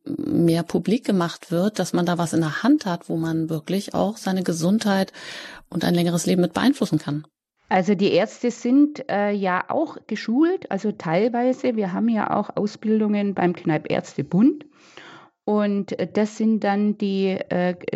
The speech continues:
Speaker 2: die Ärzte, die haben die Ausbildung Arzt für Naturheilverfahren. Die sind sicher informiert. Die sind auch bereit, in ihrer Praxis darüber zu sprechen.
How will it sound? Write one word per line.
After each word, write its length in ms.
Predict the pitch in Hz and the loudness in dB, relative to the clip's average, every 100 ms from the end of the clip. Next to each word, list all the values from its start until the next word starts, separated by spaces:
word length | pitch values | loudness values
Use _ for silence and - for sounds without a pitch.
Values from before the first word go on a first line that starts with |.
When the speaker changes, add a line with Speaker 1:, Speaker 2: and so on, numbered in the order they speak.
| - _ _ _ - | -10 _ _ _ -6
Speaker 2:
die 160 | - | -2
Ärzte, 400 | - - - 202 | 0 0 -2 -4
die 220 | 190 196 | -2 -2
haben 160 | 180 190 | 0 0
die 120 | 196 | 0
Ausbildung 680 | - 185 - 190 190 185 180 - | -2 -2 0 2 2 0 -4 -4
Arzt 380 | - 175 - | -2 -2 -6
für 140 | - 170 | -8 0
Naturheilverfahren. 1120 | 156 143 - 196 214 214 220 220 233 277 269 | 0 0 -2 0 0 -2 -2 0 4 4 2
Die 160 | - 233 | 0 -2
sind 260 | - 185 165 | 0 -4 -2
sicher 400 | - 233 277 - | -2 -2 0 0
informiert. 720 | 196 - 175 170 269 - - | -2 0 0 2 2 0 -4
Die 80 | 233 | -4
sind 280 | 220 247 233 | 0 0 2
auch 140 | 170 | -2
bereit, 580 | - 180 160 147 196 285 | -2 -6 -4 0 0 0
in 120 | - | -2
ihrer 220 | 196 175 160 | -4 -2 -4
Praxis 540 | - 196 - - 214 | -4 -8 -6 -4 -2
darüber 420 | 185 180 196 175 | -2 0 0 0
zu 140 | 165 147 | -4 -4
sprechen. 760 | - - 190 220 277 277 294 | -4 -4 -2 0 4 4 2